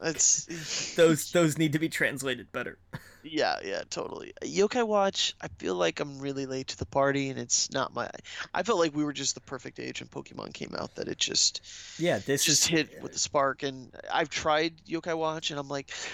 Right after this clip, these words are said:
Speaker 1: "I see what they're getting at, but, yeah, I don't know. We'll see." I'll probably try and finish it, but that's it. That's probably all I'll do.
Speaker 2: Yeah.
Speaker 1: All right, so sorry, yeah, let's go ahead. Let's, um, what, uh, tell me real fast, because I didn't see Extreme Rules. What happened?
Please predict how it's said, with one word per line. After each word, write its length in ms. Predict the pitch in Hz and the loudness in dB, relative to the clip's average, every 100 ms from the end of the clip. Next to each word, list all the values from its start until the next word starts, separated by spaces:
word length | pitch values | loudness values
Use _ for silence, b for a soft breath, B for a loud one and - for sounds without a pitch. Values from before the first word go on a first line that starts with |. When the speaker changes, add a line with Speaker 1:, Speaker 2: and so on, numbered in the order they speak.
| B B - | B B -2
Speaker 1:
"I 60 | |
see 240 | 156 - 269 | 2 4 2
what 140 | 294 | 0
they're 80 | 339 | -2
getting 280 | - 262 277 | -6 -6 -6
at, 180 | 269 277 - | -6 -8 -8
but, 320 | 196 196 190 - - _ - - | -4 -4 -4 -8 -20 _ -20 -14
yeah, 400 | 170 165 160 165 | -12 -8 -8 -6
I 140 | 143 | -4
don't 120 | 147 127 | -2 -2
know. 180 | 131 139 | -2 -2
We'll 100 | 165 | 0
see." 180 | 160 - | 2 2
I'll 140 | - | 0
probably 240 | - 208 170 | 2 2 2
try 140 | 160 | 0
and 120 | 143 | 0
finish 280 | - 131 - | -4 -10 -8
it, 60 | - | -10
but 80 | - | -10
that's 200 | 87 - | -4 -4
it. 160 | - - _ | -4 -10 _
That's 100 | - | -6
probably 240 | - - | -4 -2
all 140 | 90 | -4
I'll 180 | 78 76 | -4 -8
do. 80 | 80 - B B - | -12 -12 B B -4
Speaker 2:
Yeah. 260 | 120 107 117 - _ _ _ _ _ _ - | -4 -4 -8 -12 _ _ _ _ _ _ -4
Speaker 1:
All 100 | 165 | -2
right, 160 | 143 135 | -2 0
so 120 | 147 | 2
sorry, 320 | 147 135 131 | 4 4 2
yeah, 100 | 123 | 0
let's 160 | 98 156 | -2 -2
go 120 | 175 | -2
ahead. 200 | 170 143 | -2 -2
Let's, 220 | 151 151 - | -2 -2 0
um, 360 | 160 151 147 143 B B B B | 0 0 -4 -12 B B B B
what, 220 | 160 202 | 0 4
uh, 320 | 233 196 165 151 - _ _ | 6 6 4 2 -6 _ _
tell 220 | - 196 247 | -4 -2 -2
me 280 | 311 359 269 | -4 -6 -4
real 200 | 180 175 | -2 -2
fast, 480 | - 143 135 - - | 0 0 2 -2 -2
because 180 | 143 | 0
I 80 | 143 | 0
didn't 200 | 156 180 | 0 0
see 200 | - 143 | 0 0
Extreme 340 | 131 - 135 131 | -2 -6 -6 -8
Rules. 300 | 127 120 135 | -6 -8 -6
What 140 | 147 | -2
happened? 340 | 139 107 107 | -2 -4 -8